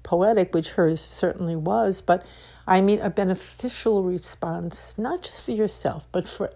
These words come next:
everyone around you comes. So we do stop. We stop f-, resisting life. We stop fighting it off. We stop complaining and explaining and blaming, all of that. We stop that.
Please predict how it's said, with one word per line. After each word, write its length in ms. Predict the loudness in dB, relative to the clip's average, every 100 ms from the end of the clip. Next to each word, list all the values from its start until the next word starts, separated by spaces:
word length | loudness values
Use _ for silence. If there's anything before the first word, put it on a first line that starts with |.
| -4
everyone 640 | -4 -2 -4 -2 -4 -6 -6
around 540 | -6 -4 -4 -6 -6
you 200 | -8 -10 -14 -20 -20 -14
comes. 600 | -10 -8 -8 -12 -18 -20 -20 -20 _ -20 -20 -20 -20 -20 -20 -20
So 360 | -6 -2 0 -2 -14 -20 -20 -20 -20 -20 -20 -20 0
we 120 | 4
do 220 | 6 4 2
stop. 560 | 0 -2 -2 -8 -16 -20 -20 -20 -20 -20 -20 -20 -20 -20 -20 -20 -20 -20 -10
We 180 | 0 0
stop 360 | 0 -2 -2 -6
f-, 180 | -14 0
resisting 800 | 2 2 0 -4 -2 0 0 -2 -14 -14 -2
life. 400 | -2 -2 -6 -14 -20 -20 -20 -20 -20 -20 -20 -20 -20 0
We 140 | 2
stop 340 | 2 -4 -8 -8
fighting 500 | -8 0 2 2 0
it 120 | -2
off. 400 | -6 -10 -16 -20 -20 -20 -20 -20 -20 -20 -20 -20 _
We 100 | -2
stop 340 | -2 -2 -4 -2
complaining 760 | -4 -4 0 2 4 4 2 0
and 180 | 0
explaining 840 | -2 -6 -12 -4 0 2 2 -2 -2
and 260 | -4 -4 -4
blaming, 500 | 0 0 0 -4 0
all 260 | 2 4
of 120 | 2
that. 220 | -2 -8 -4
We 100 | -6
stop 440 | -2 -2 -2 -8
that. 260 | -14 -14